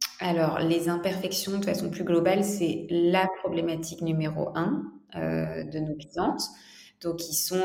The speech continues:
euh, plutôt des millennials, donc, euh, vingt-cinq, euh, quarante ans. Euh, donc, c'est des imperfections qui vont être soit chroniques, c'est-à-dire tout au long du cycle, euh, soit, euh, voilà, liées, voilà,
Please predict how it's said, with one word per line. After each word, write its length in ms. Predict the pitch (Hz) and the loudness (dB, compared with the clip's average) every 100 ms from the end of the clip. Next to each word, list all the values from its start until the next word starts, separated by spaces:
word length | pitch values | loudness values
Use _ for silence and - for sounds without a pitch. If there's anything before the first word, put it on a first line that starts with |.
| 170 | 2
euh, 80 | 143 | 0
plutôt 300 | 147 165 170 | -2 -4 0
des 160 | 165 | 2
millennials, 600 | 160 156 151 156 170 202 202 160 | 2 2 2 4 4 4 2 -4
donc, 240 | 156 - | -4 0
euh, 240 | 120 113 | 0 2
vingt-cinq, 680 | 151 156 156 - 165 165 - | 0 -2 -2 -2 -4 -8 -6
euh, 200 | 113 110 101 92 - | -6 -4 -6 -8 -8
quarante 540 | 165 156 156 - 185 | -6 -4 -6 -6 -4
ans. 220 | 220 349 - - - - - | -4 -6 -12 -18 -16 -10 4
Euh, 640 | 165 156 147 143 143 143 143 | 8 10 10 8 8 6 4
donc, 140 | 170 | 2
c'est 100 | 165 | 0
des 160 | 156 160 | 0 0
imperfections 480 | 165 151 160 190 190 | 2 2 2 0 0
qui 140 | 160 | 0
vont 120 | 156 | 0
être 200 | 151 151 | 0 0
soit 640 | - - 190 180 175 165 - | -4 -4 4 6 6 4 0
chroniques, 420 | - - 160 202 - | -2 4 4 4 2
c'est-à-dire 380 | - - - | 0 0 -2
tout 260 | - 208 196 | -2 -2 4
au 60 | 170 | 4
long 180 | 170 | 4
du 160 | 165 147 | 2 0
cycle, 460 | 143 214 - - 107 - - - _ - | -2 -4 -6 -6 -6 -8 -18 -20 _ 4
euh, 240 | 160 147 147 | 6 8 4
soit, 840 | - - 185 190 202 214 208 202 | 0 -2 4 6 8 6 6 4
euh, 140 | 160 156 | 2 2
voilà, 280 | 160 156 | 4 6
liées, 460 | 151 151 160 185 196 | 4 2 0 2 4
voilà, 400 | 165 165 156 151 | 4 6 4 2